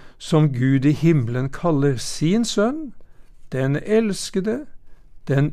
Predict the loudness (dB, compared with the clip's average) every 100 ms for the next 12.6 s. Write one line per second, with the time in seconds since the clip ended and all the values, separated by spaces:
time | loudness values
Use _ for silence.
0 | 0 0 0 0 2 2 2 -2 -4 -4
1 | -6 -14 -6 0 2 4 4 4 0 4
2 | 4 4 2 2 2 2 0 0 2 2
3 | 2 2 0 0 -4 -10 -14 -16 -16 -18
4 | -16 -16 -16 -6 -2 -2 -2 -2 -2 -2
5 | 0 2 2 0 0 0 0 -2 -2 -4
6 | -4 0 2 2 0 0 0 -2 0 0
7 | 2 2 2 0 -4 -6 -20 -20 -20 -20
8 | -20 -20 -20 -20 -20 -20 -20 -18 -18 -18
9 | -20 -20 -16 -4 2 6 4 4 4 6
10 | 8 6 6 4 2 -6 -14 -14 -8 2
11 | 4 4 2 2 4 4 2 -2 -2 -2
12 | -2 -8 -6 -4 -4 -4